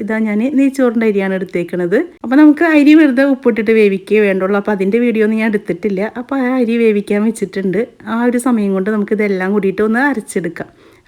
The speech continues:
അപ്പോൾ അത് നാല് പച്ചമുളകിലത്തെ മൂന്ന് പച്ചമുളക് എടുത്തിട്ടുള്ളൂ. നമുക്ക് എരിവിന് ആവശ്യത്തിന്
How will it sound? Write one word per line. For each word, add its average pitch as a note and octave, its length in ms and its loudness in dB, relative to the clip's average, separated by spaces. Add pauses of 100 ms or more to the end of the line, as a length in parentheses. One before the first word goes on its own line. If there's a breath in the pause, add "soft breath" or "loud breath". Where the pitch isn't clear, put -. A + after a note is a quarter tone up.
അപ്പോൾ G3+ 140 -6
അത് G#3 140 -4
നാല് G3+ 240 -2
പച്ചമുളകിലത്തെ A3+ 520 -2 (100)
മൂന്ന് A#3 180 0
പച്ചമുളക് A3+ 460 -2
എടുത്തിട്ടുള്ളൂ. G#3+ 500 -2
നമുക്ക് A#3+ 220 0
എരിവിന് C4 260 2 (160)
ആവശ്യത്തിന് C4 480 0